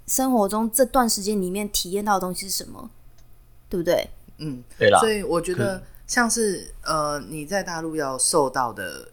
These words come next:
Speaker 2: 一些文化上的差异，跟你在国外的差异一定有不一样。如果，可是如果是我现在让我选择，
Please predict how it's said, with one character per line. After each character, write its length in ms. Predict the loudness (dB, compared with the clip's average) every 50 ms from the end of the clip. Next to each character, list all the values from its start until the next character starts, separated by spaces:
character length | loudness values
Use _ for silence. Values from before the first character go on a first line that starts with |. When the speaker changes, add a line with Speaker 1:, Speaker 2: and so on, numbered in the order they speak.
| -14
Speaker 2:
一 80 | -10 -8
些 880 | -6 -4 -2 -2 -2 0 0 -2 -2 -2 -4 -4 -4 -4 -6 -6 -8 -10 -16 -12
文 160 | -8 -8 -4
化 160 | 0 0 0 0
上 180 | 0 -4 -8
的 240 | -8 -8 -10 -10 -12 -16 -10 -8
差 240 | -6 -6 -6 -8 -10
异， 260 | -10 -10 -12 -14 -16 -18 -14
跟 220 | -12 -10 -8 -8
你 60 | -8
在 120 | -10 -10 -12
国 180 | -12 -10 -8
外 200 | -6 -6 -6 -8
的 380 | -10 -12 -12 -12 -12 -12 -12 -10
差 240 | -10 -8 -8 -8 -10
异 60 | -10
一 240 | -14 -16 -18 -20 -16
定 100 | -14 -14
有 80 | -16 -16 -18
不 60 | -20 -20
一 80 | -20
样。 120 | -20 -20 -20 -20 -20 -20 -12
如 120 | -4 0
果， 100 | 2 4
可 60 | 6 6
是 120 | 6 4
如 160 | 4 4 6
果 120 | 6 6 4
是 120 | 4 0
我 240 | 0 0 0 -2 -4
现 160 | -8 -8 -4
在 140 | -2 -2 0
让 200 | 0 0 -2 -2
我 80 | -4 -6
选 200 | -8 -10 -10 -12
择， 220 | -14 -14 -16 -16